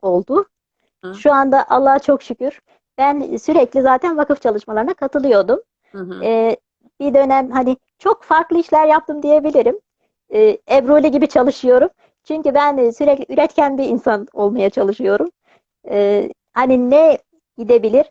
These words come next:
Speaker 1: hangi şey bir yetimin sofrasında yemek olabilir, ısınma olabilir. Onların arayışı içerisindeyim sürekli. E, kitap okumayı çok seviyorum bu arada.
Speaker 2: Ne güzel.
Speaker 1: Yani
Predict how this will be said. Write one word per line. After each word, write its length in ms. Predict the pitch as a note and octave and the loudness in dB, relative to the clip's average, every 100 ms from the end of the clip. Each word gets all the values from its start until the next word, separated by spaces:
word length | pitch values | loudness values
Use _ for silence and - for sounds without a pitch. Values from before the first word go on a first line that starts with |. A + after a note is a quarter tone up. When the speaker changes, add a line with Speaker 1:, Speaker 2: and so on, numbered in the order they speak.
| _ _ | _ _
Speaker 1:
hangi 420 | - C#4 D#4 C#4+ | -2 -2 -2 -4
şey 340 | - C4 A3 F#3 | 0 2 2 0
bir 420 | G3 G#3 G#3 B3 | -16 -16 -10 -8
yetimin 540 | A#3 A#3+ A#3 A#3+ A#3 - _ _ | 0 0 0 -4 -6 -8 _ _
sofrasında 840 | - A#3+ A3+ A3+ A#3+ A#3 A3+ A3+ - _ _ _ | -2 -2 0 -2 0 -2 0 0 -4 _ _ _
yemek 360 | A3 A#3 A#3+ A#3 | -2 0 0 0
olabilir, 560 | A3+ A#3 A3+ A3+ A#3 - | 0 2 0 2 2 0
ısınma 440 | A3+ - A3+ A3+ - | -4 -2 0 0 2
olabilir. 640 | A3 A#3 G#3+ A#3 F4 - _ _ _ | 2 2 2 0 -2 -4 _ _ _
Onların 460 | A#3 C4 C#4+ E4+ D#4 | -2 2 2 0 -2
arayışı 360 | B3 C4+ C4+ B3+ | 0 0 0 -4
içerisindeyim 720 | G#3 G#3 F#3+ - G#3+ F#3 G3 | -2 -2 -2 -4 -6 -6 -6
sürekli. 560 | B3 G#3 F#3+ G#3+ D#4+ - _ _ _ _ - | -2 0 0 -4 -6 -8 _ _ _ _ -10
E, 300 | G#3 G#3 G#3+ A#3 _ _ _ _ - | -4 -2 -4 -8 _ _ _ _ -12
kitap 240 | D4+ E4 | -6 -2
okumayı 300 | D4+ D#4 D#4 | -2 0 0
çok 220 | C#4+ C#4+ | 0 -2
seviyorum 540 | - G#3+ F#3 F3+ G3+ B3 | 0 0 2 0 0 0
bu 80 | |
arada. 320 | F#3+ F#3 G3 E4 _ _ _ - | 2 2 0 -2 _ _ _ -20
Speaker 2:
Ne 240 | F3+ F3+ E3+ | -14 -12 -12
güzel. 260 | E3 E3+ | -12 -4
Speaker 1:
Yani 420 | A#3 A#3+ A#3 A3+ | -2 0 -2 -6